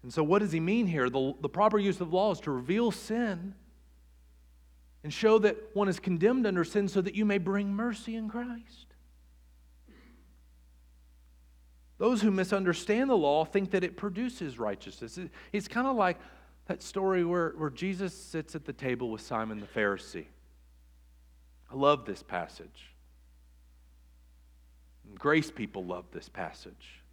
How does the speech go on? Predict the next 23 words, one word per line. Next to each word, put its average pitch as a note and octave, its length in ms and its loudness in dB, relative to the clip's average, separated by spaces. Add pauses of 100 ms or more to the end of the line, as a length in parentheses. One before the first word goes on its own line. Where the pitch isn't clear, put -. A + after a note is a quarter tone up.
(460)
because A2 160 -16
they A#2+ 80 0
see E3+ 320 2
themselves A2 680 0
as, G#2+ 380 -8 (1700)
as - 100 -20
the - 80 -14
prostitute B2 760 -4
who G#2 80 -8
comes G#2 360 -8
to F#2+ 100 -18
Jesus. - 640 -10 (600)
Luke D#3+ 160 -4
chapter D3 320 0
seven, A#2+ 300 -2
you C3 80 -2
don't C#3 140 -4
need B2+ 100 -2
to G#2+ 80 -4
turn B2+ 300 -8
there. F2 300 -10 (1700)
Pharisee E3 560 2
who A#2 320 -2